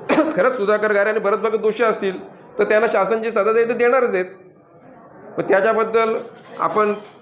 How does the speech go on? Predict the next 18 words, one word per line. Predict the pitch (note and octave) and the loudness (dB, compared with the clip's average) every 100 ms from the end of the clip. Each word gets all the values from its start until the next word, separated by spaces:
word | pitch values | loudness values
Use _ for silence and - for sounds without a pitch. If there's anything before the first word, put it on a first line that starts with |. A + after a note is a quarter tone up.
| - | -10
किती | G3 B3 | -2 0
काय | A#3 A3+ A3+ | 0 0 0
बोलावं | F#3+ G#3 G#3 | 0 2 2
आणि | G#3 | 0
किती | G3+ G#3 G#3+ | -2 -4 -4
सा-, | F3 F3 | -2 0
रोज | F#3 F#3+ | 0 0
सांगावं, | E3 D#3 D#3 C#3+ C3+ - - - - - - | 0 0 0 0 -4 -10 -20 -20 -20 -20 -12
तुम्ही | F3+ G3 | -6 0
तेच | A#3+ A#3+ | 2 4
करताय, | A3+ F#3+ F3 | 2 2 0
पण | F3 | 0
आम्ही | F3 F3+ G#3+ G#3+ | 0 0 0 0
ते | |
राजकारण | G3 F3 - G3 | 0 0 0 -2
त्यासाठी | F#3+ G3 F3+ | 0 0 0
करत | E3 D#3+ D#3+ | 0 0 0
नाही. | C3+ | -6